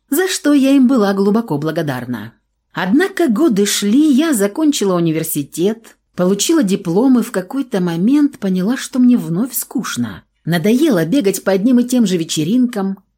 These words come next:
неинтересно ходить в иллюзионы на однотипные комедии и блокбастеры.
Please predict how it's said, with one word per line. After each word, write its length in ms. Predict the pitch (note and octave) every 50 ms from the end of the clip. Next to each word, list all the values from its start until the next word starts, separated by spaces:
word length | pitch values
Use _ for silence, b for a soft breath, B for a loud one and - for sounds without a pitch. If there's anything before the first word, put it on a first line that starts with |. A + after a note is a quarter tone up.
| _ -
неинтересно 720 | G#3 G#3+ A3+ A#3 A#3+ B3 D4+ D#4 E4+ E4 D#4 - G#3 G3+
ходить 300 | G3+ G#3 G3 G3+ G3 -
в 80 | F#3+ G3
иллюзионы 560 | G3 G3 D#3+ E3 F3+ F3 F#3+ A3+ A#3+ A3+ G3+
на 160 | G3+ G3+ G3+
однотипные 640 | G3+ F#3 G#3 G#3+ G#3 G#3 G3+ G3+ G3 F#3 F#3 F#3 F#3
комедии 540 | F#3 G3 F#3 F#3+ F#3 F3+ E3+ D#3 E3+ F3+ F3+
и 40 |
блокбастеры. 920 | E3 E3+ F3 E3+ E3 D#3+ E3+ E3 D#3 - - - E3+ D#3+ D#3 D3+ D#3 -